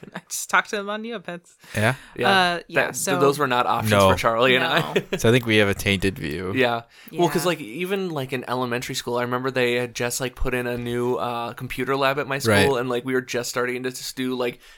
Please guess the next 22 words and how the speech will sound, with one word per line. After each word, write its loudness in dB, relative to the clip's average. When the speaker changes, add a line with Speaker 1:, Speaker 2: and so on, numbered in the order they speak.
Speaker 3:
typing -6
classes -2
and, 0
like, 0
Speaker 2:
Mm-hmm. -2
Speaker 3:
internet 2
safety -4
Speaker 1:
<laughs> 0
Oh, 4
Speaker 3:
classes 4
Speaker 1:
dude, -4
Speaker 3:
and -10
stuff. 0
Speaker 1:
Mavis 0
Beacon -4
fucking -8
slaps. -4
Speaker 3:
<laughs> 0
Speaker 1:
Oh, 6
I 8
love 2
it. -4